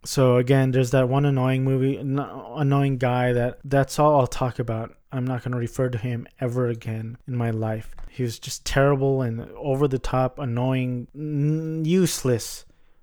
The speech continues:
portrayal of a character. But anyway, usually I'm, in these types of movies, uh, usually I'm rooting for the humans to all die. For example, like the Transformers movies, I kinda just want to see the monster trucks attack and kill each other and rip each other apart.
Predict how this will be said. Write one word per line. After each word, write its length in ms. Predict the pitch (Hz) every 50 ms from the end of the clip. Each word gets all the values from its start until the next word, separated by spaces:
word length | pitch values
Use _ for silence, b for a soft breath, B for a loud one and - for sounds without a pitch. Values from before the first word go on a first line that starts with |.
| _ _
portrayal 800 | - - 135 127 - - - 135 127 123 120 117 117 117 113 107 -
of 160 | 151 135 113
a 60 | 110
character. 580 | - - - 120 117 110 - - - 117 104 - - -
But 160 | 139 135 131
anyway, 480 | 131 135 135 135 131 131 127 127 127 135 - -
usually 500 | 156 147 165 180 185 175 185 180 180 165
I'm, 260 | 143 131 135 139 139 - _
in 180 | 170 156 143 139
these 180 | 139 151 147
types 320 | - - - 151 151 - -
of 80 | 143
movies, 400 | 127 131 135 139 131 139 135 127
uh, 200 | 131 113 107 101 -
usually 400 | 160 147 139 143 139 143 147 147
I'm 180 | 139 131 127
rooting 360 | 123 120 131 135 135 143 139 135
for 180 | - - 135
the 100 | 120 120
humans 520 | 117 - - 131 127 131 127 127 120 - -
to 200 | - - 127 123
all 220 | 131 127 123 127
die. 600 | 123 120 110 123 110 107 107 113 117 117 131 143 -
For 220 | - - - 135
example, 340 | 131 120 131 127 127 127 135
like 140 | 135 131 123
the 80 | 131
Transformers 800 | 120 - - 139 139 131 - - - 135 135 135 139 135 123 -
movies, 360 | 135 139 139 135 139 139 131 -
I 140 | 127 135
kinda 340 | 127 - - 151 156 156 156
just 220 | 139 135 127 - -
want 260 | 127 131 131 127 -
to 100 | - 131
see 180 | 123 - - 131
the 140 | 123 127 120
monster 420 | 120 120 120 123 123 - - 123
trucks 460 | - - - 123 123 120 - - - -
attack 440 | 139 - - - 131 127 123 - -
and 340 | 135 127 123 123 120 - -
kill 220 | - 139 131 127
each 160 | 127 - -
other 200 | 127 127 120 127
and 140 | 123 120 120
rip 220 | 120 123 120 -
each 240 | 123 120 - - -
other 160 | 131 123 120
apart. 360 | 120 113 - - 123 123 120